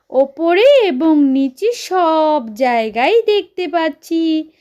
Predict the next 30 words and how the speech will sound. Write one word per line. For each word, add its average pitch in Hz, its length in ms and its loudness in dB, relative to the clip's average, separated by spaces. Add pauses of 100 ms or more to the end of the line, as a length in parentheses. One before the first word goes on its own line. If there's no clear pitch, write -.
(240)
কি 403 180 0
দরকার 302 600 0
আমার 311 360 0
এমন 277 440 -2 (380)
অবাঞ্ছিত 381 720 0
রঙিন 359 540 0
পাখার 370 580 -4
বলো?" 294 640 -2 (960)
ময়ূর 269 500 -2
এবারও 220 440 -6
ভীষণ 240 360 -8
লজ্জিত 214 500 -4
হয়ে 180 240 -14
গেল, 175 180 -20 (420)
আর 185 160 -12
সে 277 240 -2
এবার 277 220 0
বকের 220 360 -8
কাছে 262 260 -8
হেরেই 233 520 -2
গেল 214 240 -4
এবং 294 420 -2
হারও 302 440 0
মেনে 208 320 -8
নিল। 165 200 -20 (480)
সে - 120 -8
আর 370 140 -2
কিছুই 277 460 -4
বলল 185 300 -10
না। 170 180 -16